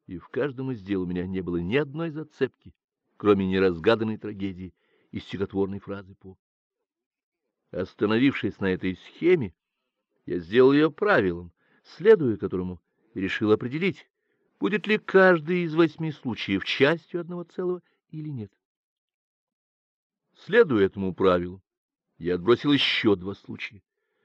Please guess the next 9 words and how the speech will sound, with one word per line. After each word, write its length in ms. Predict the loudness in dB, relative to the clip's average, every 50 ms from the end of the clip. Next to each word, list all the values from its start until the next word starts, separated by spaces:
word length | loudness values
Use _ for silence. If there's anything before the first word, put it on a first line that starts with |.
| _ _
В 100 | _ -20 -4
каждом 520 | 2 6 6 8 8 6 4 2 2 2
из 160 | 2 2 0
них 200 | 0 0 0 0
жертва 380 | 2 4 4 4 4 4 0 0
обращалась 580 | 2 2 2 0 0 0 0 2 2 2 0 -4
к 60 | -6
конкретной 540 | -6 -6 -6 -4 -2 -2 -2 -2 -4 -6 -6
личности. 560 | -6 -6 -8 -8 -10 -12 -16 _ _ -20